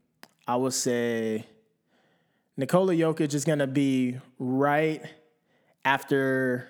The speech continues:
James Harden. So right after James Harden, I'll go ahead and squeeze Nikola Jokic in there, and he'll be above Paul George, and then Damian Lillard, and then Kyrie Irving, and then so on and so forth. And then if I was to have to take a guy off this list, I think I would still leave Kemba Walker in that twenty.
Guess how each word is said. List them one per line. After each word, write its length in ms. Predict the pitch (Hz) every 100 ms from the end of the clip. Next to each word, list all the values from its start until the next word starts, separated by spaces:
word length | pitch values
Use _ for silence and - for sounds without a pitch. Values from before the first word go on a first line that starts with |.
| -
James 280 | 135 123 117
Harden. 320 | 107 85 110 - _ _ _ _ _ _ _ _
So 200 | - 143
right 200 | 139 170
after 240 | 175 170
James 320 | 147 156 151
Harden, 400 | 143 147 131 135 131
I'll 160 | 131
go 140 | 135 143
ahead 180 | 147
and 120 | 135 127
squeeze 500 | - 147 139 135 131
Nikola 380 | 127 160 151
Jokic 360 | 139 139 135 127
in 120 | 131
there, 220 | 127 123
and 160 | 117 123
he'll 180 | 160 165
be 160 | 156
above 340 | 147 135 135 131
Paul 240 | 147 131
George, 560 | 117 117 95 78 - - - _ _ _ -
and 140 | 135
then 140 | 135
Damian 360 | 131 139 135 127
Lillard, 320 | 127 123 117
and 100 | 123
then 140 | 123 117
Kyrie 340 | 131 123 117
Irving, 440 | 117 113 113 113 - - _ -
and 120 | 127
then 100 | 120
so 180 | - 123
on 100 | 117
and 80 |
so 140 | 110 117
forth. 260 | - 123
And 100 | 127
then 120 | 139 143
if 100 | 147
I 100 | 147
was 140 | 151
to 60 | 147
have 140 | 143
to 80 | 127
take 200 | 160 147
a 60 |
guy 220 | 143 143 139
off 200 | 180 180
this 220 | 180 165
list, 520 | 180 190 180 - - _ _ _ _ _ -
I 80 | 160
think 160 | 208
I 80 | 208
would 140 | 190 165
still 220 | 196 196
leave 300 | 170 156 143
Kemba 280 | 185 165 139
Walker 420 | 143 151 147 123
in 180 | 120 135
that 240 | 131 131
twenty. 1000 | - 156 143 135 131 131 127 127 123 123